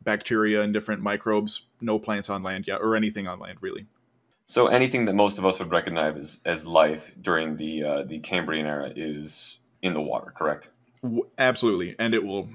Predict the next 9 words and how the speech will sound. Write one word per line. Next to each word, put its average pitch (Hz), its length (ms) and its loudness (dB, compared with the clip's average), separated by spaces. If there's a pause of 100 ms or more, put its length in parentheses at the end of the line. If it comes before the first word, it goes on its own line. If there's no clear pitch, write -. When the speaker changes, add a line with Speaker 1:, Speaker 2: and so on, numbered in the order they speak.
(160)
Speaker 1:
stay 147 240 4
there 135 240 6
for 101 420 2 (500)
a - 80 -4
few 151 280 6
hundred 127 260 4
million 110 260 2
years. - 280 -10 (400)
Um, 92 260 -2